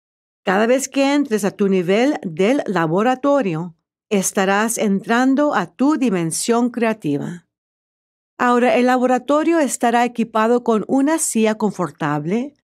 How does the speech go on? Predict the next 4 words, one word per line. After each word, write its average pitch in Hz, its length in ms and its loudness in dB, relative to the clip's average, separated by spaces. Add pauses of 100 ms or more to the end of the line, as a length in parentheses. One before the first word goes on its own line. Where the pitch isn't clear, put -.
(320)
con 196 160 0
descansabrazos, 170 1400 -2 (640)
un 302 180 2
reloj, 247 640 0